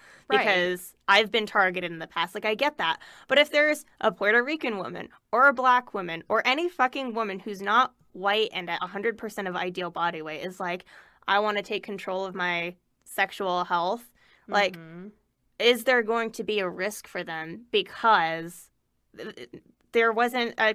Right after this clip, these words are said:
Speaker 2: a, a control group, there wasn't a test group that was
Speaker 1: Right.
Speaker 2: representative?
Speaker 1: Right. Like, you can't, you cannot test it on one very small
Speaker 2: No.
Speaker 1: part of the population and then expect it to work for everyone,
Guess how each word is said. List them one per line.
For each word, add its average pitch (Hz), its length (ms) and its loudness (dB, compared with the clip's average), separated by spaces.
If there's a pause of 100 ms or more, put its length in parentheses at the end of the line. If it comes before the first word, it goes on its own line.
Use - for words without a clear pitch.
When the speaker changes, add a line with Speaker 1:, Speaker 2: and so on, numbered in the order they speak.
(120)
Speaker 2:
a, 214 140 2 (200)
a - 100 2
control 247 460 -2
group, 190 260 -6
there 220 100 -6
wasn't 233 180 -4
a 196 60 -4
test 311 420 -6
group 170 400 -10 (320)
that 240 120 0
was 262 100 0
Speaker 1:
Right. 233 80 -8
Speaker 2:
representative? 254 960 -4 (960)
Speaker 1:
Right. 190 420 -4
Like, 208 240 -4
you 226 80 -6
can't, 233 760 -4 (500)
you 220 120 -6
cannot 220 400 -2
test 196 320 -8
it 190 100 -6
on 185 300 -10
one 202 300 -6
very 269 420 -2
small 214 880 -4 (140)
Speaker 2:
No. - 340 -16 (600)
Speaker 1:
part 214 280 -2
of 190 120 -8
the 196 60 -8
population 180 880 -6
and 180 160 -12
then 180 180 -14 (120)
expect 202 500 -8
it 196 300 -8 (260)
to 247 140 -4
work 233 280 0
for 185 180 -4
everyone, 175 720 -10